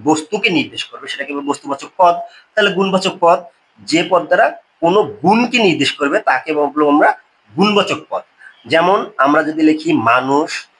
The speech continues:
আমরা যদি উদাহরণ দিই মানুষ, কাকে নির্দেশ করবে? কোনো ব্যক্তি বা বস্তুকে নির্দেশ করতেছে। এটা কোনো গুণকে নির্দেশ করতেছে না। আমরা ব-, যদি বলি চাঁদ, তাহলে কোনো একটা বস্তুকে নির্দেশ করতেছে, এটা কোনো গুণকে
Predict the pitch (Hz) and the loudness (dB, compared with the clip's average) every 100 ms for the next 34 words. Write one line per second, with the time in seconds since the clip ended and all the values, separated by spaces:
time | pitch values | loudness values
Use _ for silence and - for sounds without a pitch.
0 | - - - - - _ 120 131 135 127 | -8 -6 -6 -10 -18 _ -2 0 0 -2
1 | 143 135 135 135 131 131 123 123 120 - | -4 -2 -2 -2 -4 -4 0 -2 -2 -14
2 | - _ _ _ _ - 147 170 170 170 | -20 _ _ _ _ -4 -4 -2 -4 -4
3 | - 170 190 - 156 151 117 156 156 - | -4 -2 0 -2 0 -2 0 -2 -4 -10
4 | 170 165 139 135 - - 147 135 120 - | -4 -2 -2 -4 -8 -6 -4 -4 -4 -10
5 | - - - 170 - - _ _ _ _ | -12 -18 -16 -16 -20 -20 _ _ _ _
6 | 143 165 170 165 120 170 175 180 160 151 | -2 0 0 -4 0 0 2 2 0 -2
7 | - 165 - - - - 117 143 135 147 | -6 -10 -14 -14 -12 -8 -2 -2 -2 -8
8 | 135 123 135 143 143 147 - 139 127 131 | -10 -12 -8 -4 -4 -4 -2 0 2 0
9 | - _ _ _ - 135 156 196 - 143 | -6 _ _ _ -2 0 0 -2 -6 -4
10 | 143 143 113 120 135 - 151 185 160 147 | -2 -2 -4 -2 -2 -4 -4 0 0 -2
11 | - - - - 107 127 147 151 139 143 | -6 -16 -16 -16 -10 -8 -4 -4 -2 -4